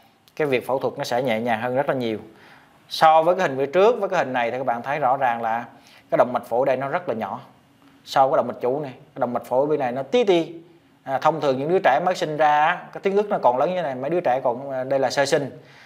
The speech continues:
Thì cái động mạch phổi nó phải ít nhất là nó bằng cái động mạch chủ, mà thông thường nó to hơn. Mà ở đây chúng ta thấy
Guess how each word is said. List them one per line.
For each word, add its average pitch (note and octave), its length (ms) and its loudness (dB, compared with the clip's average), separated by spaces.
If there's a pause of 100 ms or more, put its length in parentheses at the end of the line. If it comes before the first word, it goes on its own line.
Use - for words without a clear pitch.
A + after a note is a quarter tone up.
(100)
Thì D3 140 4
cái F3+ 80 4
động D3 160 4
mạch C#3+ 120 0
phổi C#3+ 280 4
nó G3 80 -2
phải E3+ 220 2 (340)
ít B3+ 120 2
nhất C#4+ 280 2
là D#3+ 80 4
nó D3 120 0
bằng C3+ 220 2
cái C3+ 80 -8
động C3 120 -2
mạch B2+ 140 -6
chủ, C#3 240 0 (340)
mà B2+ 100 -6
thông D3 180 0
thường C3+ 180 -2
nó C3+ 60 -8
to C#3+ 160 2
hơn. C#3 200 0 (340)
Mà C3 120 0
ở C#3+ 60 4
đây D3 160 6
chúng D#3 120 -4
ta D3 100 0
thấy D3+ 180 0